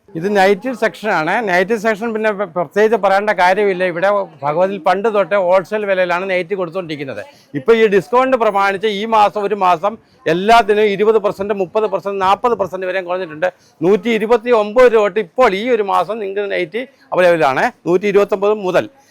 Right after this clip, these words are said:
കാരണം എന്ന് വെച്ചാൽ ഈ നൈറ്റികൾ എല്ലാവർക്കും അറിയാം, പണ്ട് തൊട്ടേ ഇവിടെ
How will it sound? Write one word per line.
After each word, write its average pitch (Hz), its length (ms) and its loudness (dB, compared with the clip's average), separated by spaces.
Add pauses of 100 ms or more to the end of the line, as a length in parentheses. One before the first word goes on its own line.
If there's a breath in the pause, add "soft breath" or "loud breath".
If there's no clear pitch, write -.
(180 soft breath)
കാരണം 175 300 2
എന്ന് 220 120 0
വെച്ചാൽ 202 180 2 (100)
ഈ - 100 -4
നൈറ്റികൾ 196 400 0 (320)
എല്ലാവർക്കും 208 380 2
അറിയാം, 196 180 -2 (160)
പണ്ട് 196 240 0
തൊട്ടേ 202 260 2
ഇവിടെ 196 180 2